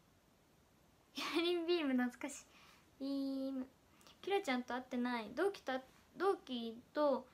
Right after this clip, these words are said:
なおちゃんとキラちゃんと最近会ってないから、同期でご飯行きたいんですけど、なかなか行けてない。今日はね、薄いけどちょっとだけしてる。そう。ありがとう。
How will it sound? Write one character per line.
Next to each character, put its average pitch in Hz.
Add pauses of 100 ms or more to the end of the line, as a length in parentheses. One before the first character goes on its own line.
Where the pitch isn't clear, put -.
(260)
な 311
お 320
ち 277
ゃ 233
ん 240
と 247
キ 254
ラ 240
ち 233
ゃ 220
ん 214
と -
最 233
近 240
会 240
っ -
て 233
な 220
い 214
か 214
ら、 208
同 247
期 226
で 208
ご 220
飯 220
行 208
き 202
た 233
い 208
ん 202
で 196
す -
け 208
ど、 196 (520)
な 240
か 240
な 240
か 233 (240)
行 233
け 240
て 233
な 214
い。 202 (220)
今 339
日 277
は 233
ね、 214
薄 220
い 240
け 220
ど 202
ち 202
ょ 208
っ -
と 233
だ 226
け 220
し -
て 220
る。 214 (1300)
そ -
う。 220
あ - (4000)
り 254
が 240
と 214
う。 214